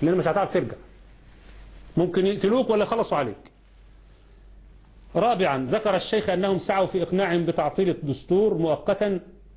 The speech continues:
بدلا من إلغائه، وأن هذه إحدى مناقب المشاركة في وضع خارطة المستقبل. قل للشيخ ياسر برهامي وانصح، قول له:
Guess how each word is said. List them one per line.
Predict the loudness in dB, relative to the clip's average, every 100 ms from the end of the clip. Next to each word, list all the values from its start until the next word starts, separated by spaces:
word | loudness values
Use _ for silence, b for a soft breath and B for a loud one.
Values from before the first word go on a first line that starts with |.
| -20 -20 -20 -20 -20 -20 -20 -20 -20 -20 -20 -20 -20 B B B
بدلا | 2 4 4
من | 2
إلغائه، | 2 2 2 2 2
وأن | 2 2
هذه | 2 2 0 -2
إحدى | -2 0
مناقب | 2 0 0 0
المشاركة | 0 0 0 2 0 -2 -6 B B B
في | 0
وضع | 2 2 2
خارطة | 0 0 2 2
المستقبل. | 0 0 -2 -4 -8 -20 -20 -20 -20 -8 0
قل | 0
للشيخ | 0 -2 0
ياسر | 0 0 0
برهامي | 0 2 2 2 -2 -8 -20 B B B B B -4
وانصح، | 0 0 0 -2
قول | 2 2 2
له: | 0